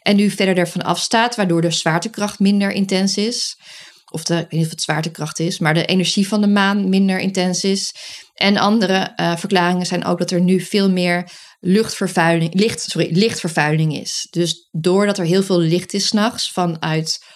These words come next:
lampen en, en, nou ja, zeg maar, artificiële verlichting,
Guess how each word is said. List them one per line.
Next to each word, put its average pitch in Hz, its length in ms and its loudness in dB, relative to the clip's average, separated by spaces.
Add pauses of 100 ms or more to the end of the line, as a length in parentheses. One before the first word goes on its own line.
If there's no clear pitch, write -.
(100)
lampen 165 680 0
en, 156 220 -4
en, 151 320 -4
nou 160 160 2
ja, - 80 -6 (120)
zeg - 200 -6
maar, 175 100 -2
artificiële 170 600 0
verlichting, 185 680 0